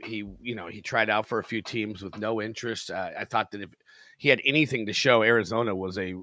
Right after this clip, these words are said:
ready <laughs> and, and, and willing, uh, you know, team to, to take somebody in, and, and they passed on him. And I think Ajayi just ends up in Philly because they had a rash of injuries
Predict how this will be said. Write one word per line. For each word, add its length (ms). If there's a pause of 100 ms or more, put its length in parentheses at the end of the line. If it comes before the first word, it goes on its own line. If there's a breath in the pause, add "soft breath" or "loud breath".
(100)
ready 600
<laughs> 20
and, 180
and, 260
and 340
willing, 420 (420 soft breath)
uh, 300
you 100
know, 220 (360)
team 380
to, 240 (100)
to 100
take 240
somebody 540
in, 160
and, 180 (120)
and 160
they 140
passed 440
on 200
him. 160
And 100
I 60
think 340
Ajayi 360
just 240
ends 200
up 160
in 120
Philly 300
because 400 (460 soft breath)
they 80
had 80
a 40
rash 320
of 100
injuries 680